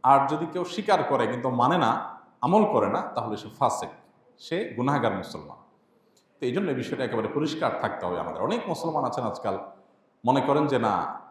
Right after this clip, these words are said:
ইসলাম নামাজ, রোজা, হজ, যাকাত এসব বিষয়ের মধ্যে সীমাবদ্ধ, মসজিদের আমল, অন্যান্য জায়গায় ইসলামের বোধহয় এমন কোনো ভূমিকা থাকা উচিত না। ইসলাম বোধহয় এখন, ইসলামের আলোকে বোধহয় এগুলো এখন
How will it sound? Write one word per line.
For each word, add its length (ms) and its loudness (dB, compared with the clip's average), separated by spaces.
ইসলাম 300 -8
নামাজ, 320 0
রোজা, 600 2
হজ, 220 0
যাকাত 460 0
এসব 220 -8
বিষয়ের 320 -4
মধ্যে 220 -4
সীমাবদ্ধ, 760 -4
মসজিদের 480 -2
আমল, 560 0
অন্যান্য 340 4
জায়গায় 260 2
ইসলামের 360 -4
বোধহয় 260 -2
এমন 220 -6
কোনো 140 -8
ভূমিকা 320 -8
থাকা 260 -6
উচিত 360 -6
না। 220 -10
ইসলাম 240 -6
বোধহয় 220 -2
এখন, 240 -6
ইসলামের 340 -4
আলোকে 280 4
বোধহয় 280 2
এগুলো 220 0
এখন 260 0